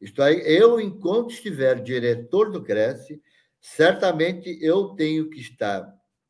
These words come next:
conscientemente, tá certo? Ajudando a minha classe, pelos meus quarenta e quatro anos de mercado imobiliário, todo este know-how, eu tenho que deixar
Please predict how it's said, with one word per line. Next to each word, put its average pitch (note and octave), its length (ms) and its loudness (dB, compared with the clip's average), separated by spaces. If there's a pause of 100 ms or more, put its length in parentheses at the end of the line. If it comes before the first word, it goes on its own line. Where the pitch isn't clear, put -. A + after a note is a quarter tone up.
(120)
conscientemente, D#3+ 1300 -4 (440)
tá G#2 100 -12
certo? - 400 0 (920)
Ajudando E3+ 920 2
a C3 80 2
minha C3 320 -6
classe, A2+ 580 -6
pelos D#3 220 -4
meus E3 240 -4
quarenta E3 640 -4
e E3 100 -4
quatro D#3 580 -6
anos C#3+ 360 0
de B2 140 -10
mercado A#2 540 -4
imobiliário, G#2 500 -6 (180)
todo G3+ 440 4
este D#3+ 260 -10
know-how, A#2+ 800 -6 (560)
eu D3+ 280 0
tenho A3+ 420 2
que E3 140 -12
deixar D3 760 -4